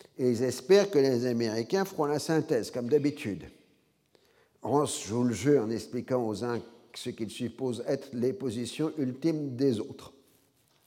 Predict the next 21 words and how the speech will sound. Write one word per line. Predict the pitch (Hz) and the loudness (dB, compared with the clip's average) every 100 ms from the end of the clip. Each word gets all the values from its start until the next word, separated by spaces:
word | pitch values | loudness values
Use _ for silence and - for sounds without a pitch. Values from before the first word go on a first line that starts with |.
| _ _ _ _ - - _ _ _ | _ _ _ _ -20 -20 _ _ _
On | 139 123 | 2 6
voit | 156 | 8
ainsi | 165 156 - | 8 6 4
émerger | 151 135 123 110 180 208 - | 4 4 2 2 6 6 6
un | 139 135 | 2 0
plan | - 170 175 | 0 2 2
prévoyant | - 139 117 127 170 185 | 2 0 2 2 4 4
un | 135 | 2
État | 135 143 135 | 0 0 0
palestinien | 135 127 120 - 135 139 151 | 0 -2 -2 -6 -4 -2 -2
avec | 123 123 131 | -2 -4 -2
l'équivalent | 127 143 127 127 143 131 | -4 -2 0 0 0 0
de | 113 | -2
quatre-vingt-treize | 110 127 - 120 120 - 143 110 | -2 -4 -2 -6 -6 -4 -4 -4
à | |
quatre-vingt-quinze | 104 113 - 117 110 113 107 - | -2 -4 -2 -2 -2 -2 -4 -4
pour | 107 98 | -8 -8
cent | - 107 | -8 -4
de | 101 | -4
la | |
Cisjordanie, | 92 - 104 87 101 98 101 113 185 294 | -6 -6 -8 -4 -2 0 -2 0 0 -2